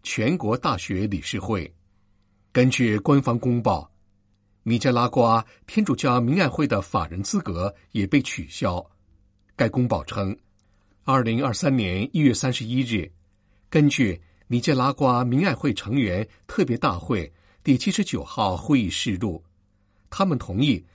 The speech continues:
自愿解散该组织，并进行清算。尼加拉瓜明爱会早已从二零一九年起就无法再接受国际援助，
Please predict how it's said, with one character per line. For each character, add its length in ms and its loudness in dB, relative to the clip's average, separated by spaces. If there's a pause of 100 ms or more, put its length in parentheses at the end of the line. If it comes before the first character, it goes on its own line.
(140)
自 180 0
愿 180 2
解 240 -4
散 360 -2
该 180 2
组 180 -8
织， 320 -2 (300)
并 180 2
进 140 -2
行 180 -2
清 260 -2
算。 280 -2 (840)
尼 120 0
加 140 0
拉 160 4
瓜 200 4
明 220 0
爱 60 -2
会 320 -4 (320)
早 180 0
已 100 0
从 300 -4
二 160 0
零 140 0
一 80 0
九 180 -4
年 240 -2
起 320 -6 (380)
就 120 2
无 220 0
法 320 -2
再 160 -2
接 160 -2
受 320 0
国 220 -4
际 120 -2
援 220 -4
助， 260 -4